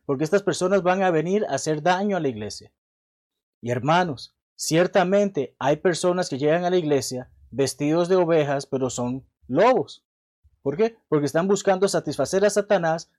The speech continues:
alejando a las personas de la verdad, alejando a las personas de conocer este gozo que estamos compartiendo, que es la salvación a través de la palabra de Dios. Tenemos esta situación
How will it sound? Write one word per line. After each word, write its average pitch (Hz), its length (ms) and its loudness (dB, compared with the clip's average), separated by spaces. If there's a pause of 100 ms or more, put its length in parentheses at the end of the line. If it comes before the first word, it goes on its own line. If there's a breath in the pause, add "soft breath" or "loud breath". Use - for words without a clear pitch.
alejando 143 680 2
a 202 40 4
las 190 120 0
personas 170 380 -2
de 151 100 0
la 139 120 4
verdad, 117 360 -4 (400)
alejando 160 540 0
a - 20 6
las 202 120 2
personas 160 520 -2 (140)
de 143 160 0
conocer 151 640 -2 (140)
este 156 400 2
gozo 202 460 2
que 156 80 -10
estamos 190 380 -2
compartiendo, 139 760 -4 (240)
que 143 160 2
es 147 60 0
la 156 100 4
salvación 135 640 -2 (180)
a 147 120 2
través 135 260 0
de 139 80 0
la 139 140 2
palabra 156 500 4
de 110 140 -6
Dios. - 360 -20 (680)
Tenemos 175 460 4
esta 185 180 -2
situación 170 640 -2